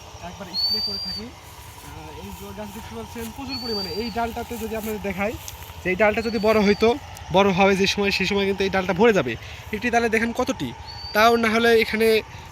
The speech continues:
প্রায় আপনারা আনুমানিক বলতে পারেন, আহ, কয় কেজি বড়ই এই গাছটাতে হতে পারে, আপনারা কমেন্টে লিখে জানান। আমি পরবর্তীতে একটা ভিডিও যখন তুলবো, সেখানে,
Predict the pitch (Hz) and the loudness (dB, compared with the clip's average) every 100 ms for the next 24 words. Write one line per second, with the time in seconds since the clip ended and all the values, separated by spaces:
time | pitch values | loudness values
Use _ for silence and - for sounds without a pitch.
0 | - 190 202 208 208 208 165 202 202 202 | 0 4 4 4 4 6 4 2 0 0
1 | 185 185 185 180 185 202 - - - - | -2 -4 -4 -2 -2 -6 -12 -18 -14 -6
2 | 156 156 233 240 247 233 220 208 214 214 | -4 0 2 2 2 -4 -4 -4 -2 -2
3 | 208 180 196 190 180 - 185 180 175 165 | -4 -2 -2 -2 -4 -6 -6 -6 -6 -6
4 | 196 170 175 170 165 170 170 170 165 160 | -6 -6 -8 -6 -8 -8 -6 -6 -6 -6
5 | 185 208 160 185 185 180 - 185 175 170 | -6 -8 -8 -6 -6 -6 -10 -10 -8 -6
6 | 170 170 170 180 185 185 185 185 160 175 | -4 -4 -4 -6 -4 -4 -4 -6 -6 -8